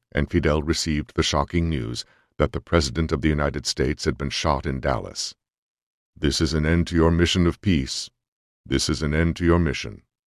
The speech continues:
Castro told Daniel. "Everything has changed." John F. Kennedy's abbreviated presidency ended with an effort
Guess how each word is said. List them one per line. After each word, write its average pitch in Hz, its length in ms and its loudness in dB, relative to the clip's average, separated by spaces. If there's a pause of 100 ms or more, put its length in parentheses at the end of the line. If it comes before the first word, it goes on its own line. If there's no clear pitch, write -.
(460)
Castro 69 400 2
told 62 300 -2
Daniel. 65 480 -8 (720)
"Everything 76 400 4
has 67 140 -6
changed." 52 540 -10 (1000)
John 123 280 6
F. 156 160 2
Kennedy's 82 480 4
abbreviated 76 720 2
presidency 69 720 0 (180)
ended 101 440 6
with 73 160 -2
an 73 120 -2
effort 69 380 -4